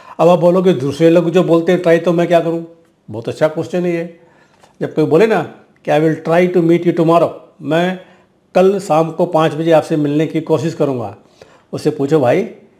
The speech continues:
मिलो या ना मिलो, ये बोलो, try नहीं चलता मेरे पास।" ये बीच वाली बात नहीं चलती मेरे पास। या तो बोलो, "मैं कल शाम को मिल रहा हूँ," या "मैं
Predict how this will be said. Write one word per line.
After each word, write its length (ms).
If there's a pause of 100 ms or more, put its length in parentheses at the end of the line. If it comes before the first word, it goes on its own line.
(540)
मिलो 560
या 140
ना 200
मिलो, 260
ये 100
बोलो, 260
try 340
नहीं 160
चलता 280
मेरे 180
पास।" 380 (1120)
ये 60
बीच 240
वाली 200
बात 240
नहीं 100
चलती 280
मेरे 160
पास। 220 (380)
या 80
तो 140
बोलो, 260
"मैं 100
कल 160
शाम 220
को 120
मिल 120
रहा 160
हूँ," 280 (260)
या 160
"मैं 240